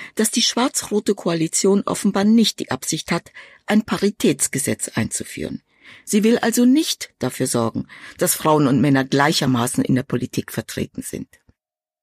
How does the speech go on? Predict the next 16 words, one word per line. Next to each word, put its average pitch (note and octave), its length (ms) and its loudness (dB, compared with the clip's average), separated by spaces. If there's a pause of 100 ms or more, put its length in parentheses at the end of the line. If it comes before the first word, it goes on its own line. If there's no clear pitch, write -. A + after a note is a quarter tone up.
(120)
Dabei C#3+ 380 2
sind F#3 240 2
im F3 100 4
neuen F3 240 2
Bundestag G3 540 2 (220)
noch - 160 0
nicht - 220 0
einmal G3+ 280 4
ein G#3+ 320 2
Drittel F#3 400 -4
Frauen F#3+ 460 -2
unter - 260 -2
den - 180 0
Abgeordneten. - 840 -6 (960)
Doch G#3 160 0
dazu A#3+ 640 0